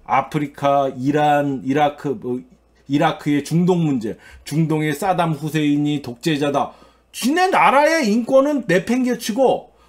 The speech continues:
늘 다른 나라의 인권에 더 관심을 가져요. 지네 나라는 막 진짜 길거리에서 사람 살려달라는데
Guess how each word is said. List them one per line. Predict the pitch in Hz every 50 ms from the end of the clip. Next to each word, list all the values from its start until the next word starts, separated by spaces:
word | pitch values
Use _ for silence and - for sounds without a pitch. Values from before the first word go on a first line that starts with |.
| _ -
늘 | 185 196 302 349 415 427 -
다른 | 359 349 370 392 392 392
나라의 | 392 359 359 349 339 330 320 320 254
인권에 | 214 233 247 220 262 254 269 277 233
더 | 175 190 226 269 294 320 320 320 - - _ _ _ _ -
관심을 | - 175 202 196 - 277 330 359
가져요. | 339 285 196 185 202 175 - - - _ _ _ _ _ _
지네 | - - 151 180 214 220
나라는 | 202 196 196 190 190 190 190 190 190 185 180 190 190 202 208 202
막 | 190 190 196 196
진짜 | - 175 180 160 - 202 202 190
길거리에서 | - 156 180 185 - 214 208 196 196 185 165 190 190
사람 | 180 196 208 214 214
살려달라는데 | 202 185 240 269 269 247 247 233 214 202 185 180 175 170 160 135 -